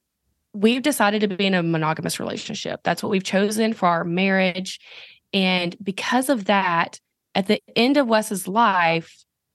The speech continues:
I will have been his only partner, you know, that I'm it. And how sad would that be for him if he got to the end of his life and, like, had a really crappy sex life?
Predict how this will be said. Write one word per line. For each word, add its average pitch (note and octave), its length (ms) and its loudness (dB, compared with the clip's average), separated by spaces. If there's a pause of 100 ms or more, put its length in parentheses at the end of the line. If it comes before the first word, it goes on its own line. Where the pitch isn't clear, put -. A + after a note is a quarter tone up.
(800)
I E3+ 140 4
will G#3+ 160 0
have G3 180 -4
been F#3+ 140 2
his F#3+ 160 -2
only F3 320 2
partner, - 640 -4 (100)
you A3 80 4
know, G3 200 2
that F#3 280 -6
I'm G#3+ 340 0
it. - 460 -4 (580)
And G#3+ 500 2 (420)
how D4+ 180 4
sad - 400 0
would F#4+ 100 0
that C#4 200 2
be C#4+ 220 2
for C#4+ 180 0
him G#3 480 0 (420)
if G#3+ 240 2 (180)
he B3 140 2
got C#4+ 180 2
to C4 60 -4
the A3+ 80 -2
end A#3 160 0
of A3 60 -2
his G#3 180 2
life A#3 220 4
and, G3+ 120 -4
like, F#3+ 200 -2 (460)
had F#4+ 240 2
a F4 60 2
really C4 300 4
crappy F#4 400 2
sex F4+ 340 0
life? E3+ 420 0